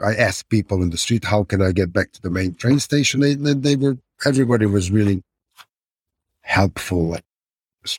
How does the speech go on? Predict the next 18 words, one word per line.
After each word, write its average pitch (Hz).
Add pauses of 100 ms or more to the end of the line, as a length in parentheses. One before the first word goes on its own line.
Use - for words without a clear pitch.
nice, 92
normal 90
people. - (1400)
And 95 (100)
th-, 95
they 104
directed 92
me 92
how 90
to 95
go 110
there, 101
where, 95
where 95
I 90
found 90
the, 85
the 82